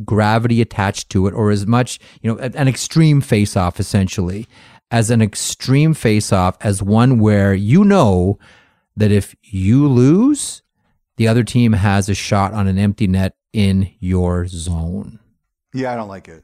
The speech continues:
Speaker 1: The drama would be amazing, Elliot, and you would love it. You know that.
Speaker 2: No, I, I wouldn't. You know, I, I have to tell you,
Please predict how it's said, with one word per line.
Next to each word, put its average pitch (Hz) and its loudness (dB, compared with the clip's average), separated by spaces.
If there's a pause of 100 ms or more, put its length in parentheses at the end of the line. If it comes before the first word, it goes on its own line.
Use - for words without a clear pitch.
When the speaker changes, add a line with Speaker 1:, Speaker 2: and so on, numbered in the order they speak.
Speaker 1:
The - -4
drama 104 2
would 95 2
be 95 0
amazing, 92 0
Elliot, 90 -2
and 95 -2
you 95 0
would 90 -2
love 87 -2
it. 90 -8
You 95 -4
know 87 -2
that. 85 -2
Speaker 2:
No, 135 4
I, 139 -2 (140)
I 147 2
wouldn't. 127 0
You 127 -4
know, 143 2
I, 143 0
I - -2
have 160 -4
to 160 -20
tell 131 0
you, 139 -4